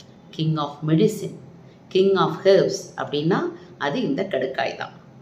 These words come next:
நம்ம ஏற்கனவே திருவள்ளுவ நாயனார் கற்பம் அந்த விதியில மாலையில கடுக்காய் சாப்பிடணும் அப்படிங்கிறத பார்த்திருக்கோம். மாலையில கடுக்காயை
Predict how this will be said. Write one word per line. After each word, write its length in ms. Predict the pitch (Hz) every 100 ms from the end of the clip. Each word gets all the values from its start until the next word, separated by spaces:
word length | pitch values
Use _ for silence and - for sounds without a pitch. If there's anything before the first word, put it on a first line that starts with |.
| - - - - - - - -
நம்ம 260 | 196 190
ஏற்கனவே 960 | 196 277 - 254 175 208 180 135 - - - - - - - - -
திருவள்ளுவ 680 | 226 254 240 233 233 226 220
நாயனார் 680 | 165 165 170 165 160 151 - - -
கற்பம் 600 | - 175 175 - 165 - - -
அந்த 300 | 151 151 139 139 131 123 - -
விதியில 680 | 156 170 220 151 139 330 - - - - - - - - - - -
மாலையில 540 | 202 247 269 240 254 -
கடுக்காய் 440 | 175 185 - 185
சாப்பிடணும் 600 | 175 160 147 147 147 156
அப்படிங்கிறத 540 | 156 147 147 131 139 120
பார்த்திருக்கோம். 540 | 147 135 131 - 104 - - - - - - - - - 156
மாலையில 640 | 156 151 143 147 330 370
கடுக்காயை 960 | - 147 147 - 139 135 - - -